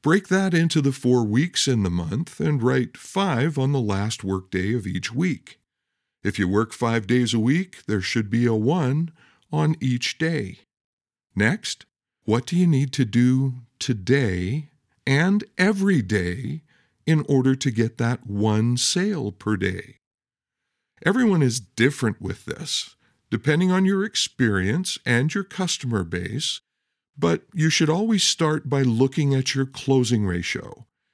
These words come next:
How many people do you need to talk to to get a sale? If you have a forty percent closing ratio, then you need to talk to two point five new people today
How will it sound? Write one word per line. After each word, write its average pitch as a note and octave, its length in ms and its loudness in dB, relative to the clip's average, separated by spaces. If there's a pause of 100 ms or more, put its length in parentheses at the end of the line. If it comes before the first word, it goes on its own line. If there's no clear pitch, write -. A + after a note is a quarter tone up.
(320)
How F3+ 100 -2
many A#3+ 220 2
people F3 640 0 (280)
do A2 120 2
you G#2 280 4
need F3+ 280 4
to F#3+ 80 2
talk B2 380 -2
to G2+ 400 -2 (300)
to F#3 120 -4
get G3 200 -2
a G2 60 -2
sale? E3 520 -8 (680)
If A2+ 160 -2
you C#3 160 4
have B2+ 160 0
a G#2 180 2
forty A2 460 -2
percent A#2+ 480 -2
closing D#3 420 0
ratio, F#2+ 600 -2 (340)
then G#2+ 220 4
you D#3+ 180 4
need E3 240 2
to G#2+ 100 -4
talk A2+ 380 -2
to C#3 300 0
two B2 280 0
point D3+ 300 -2
five G#2+ 520 -4
new A2 360 4
people F3+ 580 -2
today G2 600 -2